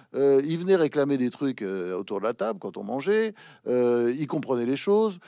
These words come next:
On, on lui avait mis des trucs dans le nez pour, pour l'empêcher de fouger, c'est-à-dire de, de, de foutre le bordel partout dans le jardin, enfin, parce qu'ils ont tendance, évidemment, à foyer la terre, euh, donc c'est, c'est leur instinct, pré-,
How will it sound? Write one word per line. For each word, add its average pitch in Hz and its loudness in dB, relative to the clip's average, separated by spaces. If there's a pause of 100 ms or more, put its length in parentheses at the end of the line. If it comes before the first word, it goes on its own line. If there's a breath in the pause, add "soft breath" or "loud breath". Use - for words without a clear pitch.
(180 soft breath)
On, 151 4
on 156 6
lui 156 4
avait 156 2
mis 151 2
des 135 4
trucs 135 -4
dans 123 0
le 120 -2
nez 127 0
pour, 101 -8
pour 104 -6
l'empêcher 110 -6
de - -12
fouger, 139 -2
c'est-à-dire 104 -8
de, 101 -6
de, 92 -10 (400 soft breath)
de 101 -6
foutre 117 -12
le 107 -2
bordel 98 -6
partout 110 -10
dans 104 -8
le 98 -10
jardin, 104 -6
enfin, 98 -10
parce 92 -16
qu'ils 90 -16
ont 92 -12
tendance, 104 -10
évidemment, 101 -6
à 92 -8
foyer 107 -6
la 98 -6
terre, 123 0
euh, 98 -8
donc 107 -10
c'est, 95 -10
c'est 104 -14
leur 104 -8
instinct, 131 0
pré-, 92 -14